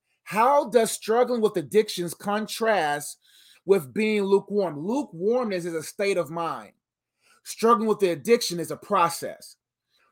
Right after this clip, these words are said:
Being lukewarm is a state of mind, is a way of life. It's a choice, right? So struggling with addiction means that you're a babe in Christ or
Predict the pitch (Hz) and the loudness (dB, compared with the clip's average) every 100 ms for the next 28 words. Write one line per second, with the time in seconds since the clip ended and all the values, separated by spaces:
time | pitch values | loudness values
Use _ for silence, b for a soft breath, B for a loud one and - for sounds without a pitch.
0 | _ 208 214 254 285 285 254 247 220 190 | _ -2 0 2 0 -2 -2 -2 -4 -4
1 | 208 226 220 202 170 170 - 202 208 220 | 0 2 2 0 -2 -4 -4 2 4 2
2 | 202 165 175 180 185 185 170 165 156 143 | -2 -6 -4 -2 -2 -4 -4 -4 -2 2
3 | 180 185 170 156 156 165 143 110 - - | 4 6 4 0 -2 0 -2 -6 -14 -20
4 | _ _ _ _ _ - 185 196 190 214 | _ _ _ _ _ -4 -2 -2 -4 0
5 | 208 131 - - - - 135 160 170 - | 2 2 -4 -16 -18 -8 0 0 0 -4
6 | B B B 208 160 - - - 254 254 | B B B 0 0 -4 -8 2 2 4
7 | 247 185 147 311 - 190 196 196 190 190 | 0 0 -2 -6 -4 -2 -2 -4 -2 0
8 | 175 170 185 160 190 208 214 214 202 - | 0 2 0 0 2 2 2 -2 -4 -2
9 | 190 190 185 - 175 180 | 0 0 -2 -2 2 2